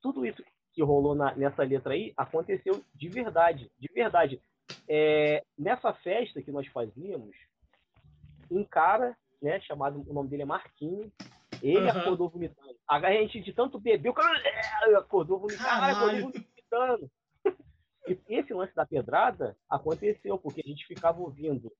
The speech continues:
Speaker 1: essas músicas gospel ao contrário, e aí os vizinhos tacaram pedra. Roqueiro sujo,
Speaker 2: Caralho.
Speaker 1: tacaram pedra. É, aconteceu
Speaker 2: Caralho,
Speaker 1: mesmo.
Speaker 2: velho.
Speaker 1: Por isso que a gente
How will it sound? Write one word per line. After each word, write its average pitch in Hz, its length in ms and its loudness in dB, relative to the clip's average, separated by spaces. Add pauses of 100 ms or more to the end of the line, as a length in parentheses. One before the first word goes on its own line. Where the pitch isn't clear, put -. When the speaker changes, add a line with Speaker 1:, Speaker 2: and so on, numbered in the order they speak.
(520)
Speaker 1:
essas 151 340 0
músicas 156 420 -4
gospel 147 520 -2
ao 151 80 2
contrário, 151 720 -2 (680)
e 170 140 0
aí 180 240 4
os 226 160 -6
vizinhos 208 600 -8
tacaram 262 320 -2
pedra. 262 480 2 (300)
Roqueiro 269 320 0
sujo, 311 440 4
Speaker 2:
Caralho. 359 140 -4
Speaker 1:
tacaram 302 340 2
pedra. - 440 2 (300)
É, 143 180 2
aconteceu 127 380 -4 (100)
Speaker 2:
Caralho, 403 300 -2
Speaker 1:
mesmo. 254 200 -8
Speaker 2:
velho. 233 380 -6 (880)
Speaker 1:
Por 190 140 0
isso 185 160 -8
que 226 80 -6
a - 20 -2
gente 226 180 -8